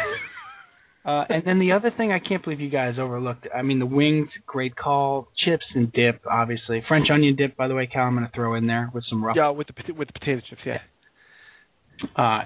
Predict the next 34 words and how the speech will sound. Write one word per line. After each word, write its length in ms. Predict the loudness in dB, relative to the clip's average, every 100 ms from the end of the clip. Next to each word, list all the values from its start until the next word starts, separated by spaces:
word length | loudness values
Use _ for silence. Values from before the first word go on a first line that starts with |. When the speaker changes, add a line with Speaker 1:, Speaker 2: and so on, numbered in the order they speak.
| -2
Speaker 1:
I 140 | -2 2
gotta 180 | 0 2
throw 160 | 2 2
this 80 | 0
in. 260 | -8 -12 -16 0
Fellas, 240 | 2 2 2
pigs 160 | -2 2
in 80 | 0
a 40 |
blanket. 400 | 0 -2 -2 -8 -14 -4
Come 120 | -2
on. 120 | -2 -10 -20 -4
Speaker 2:
Yeah, 300 | 2 4 4
I, 120 | 2 0
I 80 | -2
was 80 | -2 -2
thinking 240 | -4 -4
that. 200 | -4 -6 _ _ _ -2
Speaker 1:
Come 120 | 0
on 140 | 2
now. 200 | 0 -6 -12 _ _ _
It's 140 | -4 0
Speaker 2:
When 100 | 4
you 60 |
Speaker 1:
not 60 | 6
Speaker 2:
mentioned 280 | 6 2 -8
the 60 |
pizza 320 | -4 -4 -4 -8
rolls, 220 | -6 -6
I 120 | -8
forgot 200 | -6 -2
I 120 | -2 -2
had 100 | -6
remembered. 440 | -8 -12 -14 -18